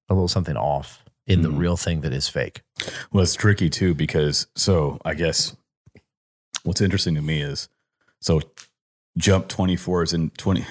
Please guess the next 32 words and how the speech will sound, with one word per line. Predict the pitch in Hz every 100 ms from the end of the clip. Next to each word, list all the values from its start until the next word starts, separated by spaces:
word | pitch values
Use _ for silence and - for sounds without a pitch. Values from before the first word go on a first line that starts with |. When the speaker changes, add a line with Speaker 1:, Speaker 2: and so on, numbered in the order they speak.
| -
Speaker 2:
twenty | - 107
years | 101 87
in | 80
the | 76
future | 90 90 73 64
when | 82 76 73
Speaker 1:
Mm-hmm. |
Speaker 2:
we're | 90 69 65 73 _ _ -
in | 73 64 - _ - _
full | - - 98 90 85
virtual | 73 78 78 - 73 67 67 - _ _ _ _ _ -
reality | 82 73 71 65
films | 65 - 71 65 62
that | 73 67
you're | 65 62 - _ _ _ _ -
first | - 87 -
person | - 82 - 76
interacting | 73 71 69 - 64
with. | 60 55 - _ _ -
Speaker 1:
Yeah. | 85 - - _ -
Speaker 2:
I | 82
mean, | 76
we're, | 80 - -
ma-, | 98 90
imagine, | 92 90 87 82 76
I | 90
mean, | 87 80 71 _ _ _ _
where | 92 90
you're | 90
not | 87 90
even, | 90 78 78 69 73 -
uh, | 80 67